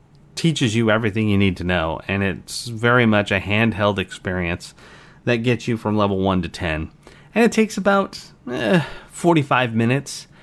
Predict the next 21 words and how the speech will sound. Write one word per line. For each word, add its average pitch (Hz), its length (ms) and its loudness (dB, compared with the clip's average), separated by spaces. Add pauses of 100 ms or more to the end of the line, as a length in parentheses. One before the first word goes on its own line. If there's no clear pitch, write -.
(220)
If 110 220 -2
you 110 180 4
are 107 380 4
a 95 80 -4
seasoned 131 500 0
player, 131 260 4
you 120 160 2
can 104 140 -4
get 120 160 -2
it 107 80 -4
down 104 220 0
to 107 80 2
about 101 280 -4
thirty. 117 300 2
I 85 80 0
have 95 240 0
done 98 160 2
it - 80 -2
multiple 98 380 -4
times 98 400 -4
now. 127 260 -2